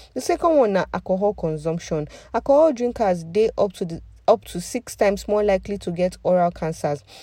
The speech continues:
Alcohol consumption and smoking cigarette double the risks.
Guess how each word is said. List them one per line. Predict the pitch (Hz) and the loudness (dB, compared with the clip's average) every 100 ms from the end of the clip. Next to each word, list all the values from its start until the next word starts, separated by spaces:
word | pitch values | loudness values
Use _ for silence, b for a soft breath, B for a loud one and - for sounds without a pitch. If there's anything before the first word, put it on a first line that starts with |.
| B 175 | B -2
Alcohol | 185 208 226 | 2 4 2
consumption | 202 185 196 208 214 196 | 2 0 0 0 0 0
and | 170 | -2
smoking | 175 208 208 226 | -2 -4 -2 -4
cigarette | 214 180 175 185 190 - | -4 -2 2 2 0 0
double | 202 202 214 | 0 2 0
the | 180 175 | -2 -2
risks. | 208 226 170 | -2 -2 -4